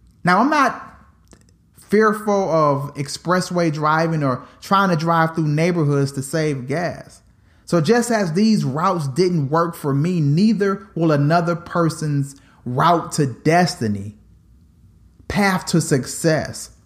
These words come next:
work for you. We should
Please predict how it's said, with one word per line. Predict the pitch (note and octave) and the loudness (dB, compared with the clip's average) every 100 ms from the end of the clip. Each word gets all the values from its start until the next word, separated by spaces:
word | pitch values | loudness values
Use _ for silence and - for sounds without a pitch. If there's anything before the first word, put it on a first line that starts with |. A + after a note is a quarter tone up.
| - | -12
work | A2 A2+ D#3 D3 | -4 2 2 2
for | - B2 | -2 -2
you. | A2+ B2+ G#2+ - - - - _ _ - - - - - - - _ _ _ - | 0 0 0 -6 -16 -20 -20 _ _ -20 -20 -20 -20 -20 -20 -20 _ _ _ 0
We | G#3+ | 2
should | G#3+ G#3+ - | 4 2 -2